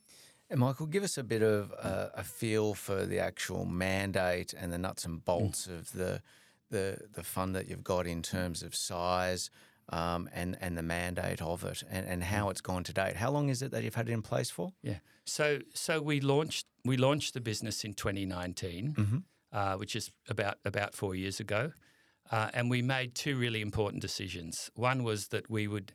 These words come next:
Speaker 2: have a diversified approach, as in be multi-sector, um, and that we would have flexibility in the capital stack of where we sat.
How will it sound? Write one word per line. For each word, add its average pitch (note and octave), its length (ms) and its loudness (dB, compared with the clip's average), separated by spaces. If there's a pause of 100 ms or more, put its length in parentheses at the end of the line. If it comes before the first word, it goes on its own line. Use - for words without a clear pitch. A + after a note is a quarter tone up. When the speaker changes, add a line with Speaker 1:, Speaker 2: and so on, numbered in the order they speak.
(120)
Speaker 2:
have G#2 180 0
a G#2 40 2
diversified G#2 720 0
approach, G#2+ 560 -2
as G#2 180 0
in G2 140 -2
be G2 140 -4
multi-sector, G2 800 -4 (760)
um, G#2+ 220 2
and A#2 200 2
that A2+ 140 0
we A2+ 180 2
would A2 180 -2
have G#2+ 480 0 (160)
flexibility G2+ 800 -2
in G2 80 -4
the G2+ 60 -6
capital G#2+ 360 -2
stack F#2 400 -6
of F2+ 80 -8
where F#2+ 180 -2
we F#2 120 -6
sat. F2+ 340 -6